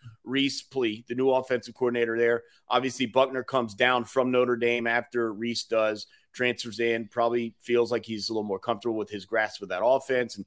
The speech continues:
some of the throws or what they're asking him to do. But then you put him on the field, and that doesn't happen.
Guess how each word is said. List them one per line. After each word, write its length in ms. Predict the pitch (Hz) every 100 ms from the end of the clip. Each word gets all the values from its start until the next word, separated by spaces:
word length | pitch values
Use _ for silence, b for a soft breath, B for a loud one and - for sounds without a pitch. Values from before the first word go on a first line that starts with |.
| b b b
some 180 | - 131
of 60 | 117
the 60 | 113
throws 420 | 123 120 123 107
or 60 |
what 160 | 117 120
they're 120 | 117
asking 380 | 113 113 107 110
him 140 | 110
to 80 | 101
do. 420 | 101 175 180 160 - _ _ _ _ _ _ _ _ _
But 180 | - 127
then 160 | 151 165
you 80 |
put 160 | 165 185
him 100 | 170
on 100 | 160
the 80 | 135
field, 320 | - 160 139
and 80 | 117
that 200 | 139 127
doesn't 360 | 139 120 120
happen. 440 | - 127 123 -